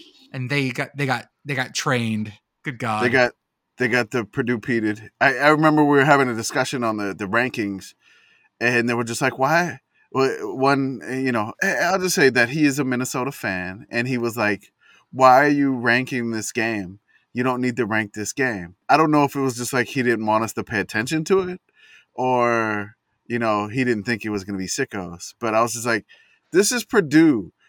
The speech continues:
Speaker 2: You're four and oh. You're riding on a high. You've been, like, you know, the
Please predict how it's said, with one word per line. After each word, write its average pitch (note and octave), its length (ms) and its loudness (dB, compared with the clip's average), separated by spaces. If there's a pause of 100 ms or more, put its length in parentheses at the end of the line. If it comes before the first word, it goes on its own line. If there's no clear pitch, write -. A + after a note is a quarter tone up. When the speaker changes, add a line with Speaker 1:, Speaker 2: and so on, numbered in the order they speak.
(100)
Speaker 2:
You're D3 160 0
four A3 400 2
and F#3 80 2
oh. C3 440 2 (420)
You're B2+ 160 0
riding E3 300 6
on G3 120 4
a D#3+ 80 6
high. A#2 640 8 (260)
You've A#2 240 -6
been, D3 260 4
like, A#2+ 340 4 (600)
you B2 100 -8
know, A#2+ 200 -2 (120)
the B2+ 400 0